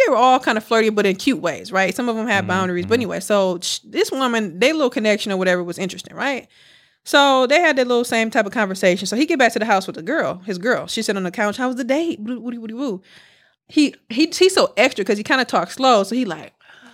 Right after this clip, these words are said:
Speaker 1: "I mean, you know, like," and he said something to the girl to kinda piss, I forgot what he said, which was dumb. And he was like, "You know, see, she don't even do all, like, the stuff that you ask, she don't even do."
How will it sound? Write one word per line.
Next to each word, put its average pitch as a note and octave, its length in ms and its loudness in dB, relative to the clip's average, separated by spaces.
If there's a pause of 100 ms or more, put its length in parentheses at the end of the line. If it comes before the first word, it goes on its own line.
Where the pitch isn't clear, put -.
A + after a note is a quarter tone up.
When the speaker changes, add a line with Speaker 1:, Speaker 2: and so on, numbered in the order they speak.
(640)
Speaker 1:
"I G#3+ 140 -4
mean, A3 720 -6 (1300)
you B3+ 160 4
know, A3+ 360 2 (120)
like," F#3 680 0 (600)
and G#3+ 120 -2
he F4+ 80 4
said F#3 280 2
something F4+ 420 -2
to E4 100 -2
the A#3+ 80 -2
girl A3 240 0
to G#3 80 -2
kinda G3+ 200 -6
piss, A3+ 240 -4
I B3 100 -6
forgot F#3 240 -2
what A#3 100 -4
he A3 80 -6
said, F#3 160 -2
which G3+ 240 -4
was G#3+ 160 -4
dumb. F#3 380 -4 (840)
And F3+ 480 -2 (420)
he D4 100 -2
was B3 140 -2
like, G3+ 140 -6
"You D#4+ 80 4
know, D4 120 0
see, D4+ 360 -4 (100)
she - 220 -4
don't G4 180 -2
even B3+ 220 -2
do F4+ 160 4
all, F#4 260 4
like, C4+ 140 -4
the A#3 80 -10
stuff - 260 -4
that E4+ 200 -8
you F#4 80 -10 (100)
ask, F4+ 240 -2 (120)
she - 200 -2
don't G#4+ 180 -2
even D4+ 320 -2
do." F4+ 420 2